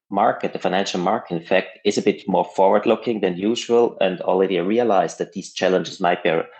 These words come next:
arising on, on this year, later this year, maybe heading towards the mid of the decade.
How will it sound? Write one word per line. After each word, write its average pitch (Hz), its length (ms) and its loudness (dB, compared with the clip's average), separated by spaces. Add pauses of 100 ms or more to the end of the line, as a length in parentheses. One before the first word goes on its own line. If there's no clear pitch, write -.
arising 98 600 2
on, 101 340 -8 (100)
on 90 240 -10 (260)
this 110 240 0
year, 107 180 4
later 98 280 2
this - 300 -6
year, 98 140 2
maybe 92 400 -2 (240)
heading 90 320 0
towards 87 300 -4
the 85 80 0
mid 92 200 0
of - 80 -4
the 95 80 -2
decade. 104 500 2